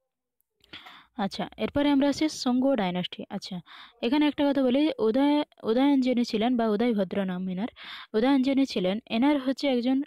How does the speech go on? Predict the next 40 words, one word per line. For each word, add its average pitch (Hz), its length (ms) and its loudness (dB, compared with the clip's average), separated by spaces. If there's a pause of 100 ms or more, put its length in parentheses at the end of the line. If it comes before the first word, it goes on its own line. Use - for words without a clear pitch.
(120)
সভাপতি 226 460 -2
ছিলেন 208 320 -4
যার 202 180 -2
নাম 208 240 0
ছিল 240 260 -2 (480)
শিশুনাগ। 214 420 -4
তিনি 330 340 0 (100)
উদয়নকে 240 380 0
হত্যা 214 260 -2
করে 233 180 0
শিশুনাগ 190 400 -6
বংশের 185 280 -6
প্রতিষ্ঠা 185 320 -8
করেন, 196 220 -8
ঠিক 262 120 0
আছে? 294 200 -2 (440)
তো 214 100 -4
শিশুনাগ 302 340 0
বংশের 294 280 0
প্রতিষ্ঠাতা 233 400 -2
করেছিলেন 214 440 -4
কে? 277 140 -4
শিশুনাগ, 214 380 -4 (520)
আহ, 202 260 -2
শিশুনাগ, 185 500 -4 (220)
ঠিক 269 100 0
আছে? 285 160 0
তার 226 160 -2
মিনিস্টার 233 340 -2
শিশুনাগ। 185 500 -8 (600)
শিশুনাগ 302 500 0
এর 254 220 -2
পরে 247 320 0
আসে 254 180 -2
কালাশোক। 190 480 -4
কালাশোককে 262 460 -2
হত্যা 214 260 -2
করে 202 220 -2
আবার 190 180 -2
হচ্ছে, 190 240 -4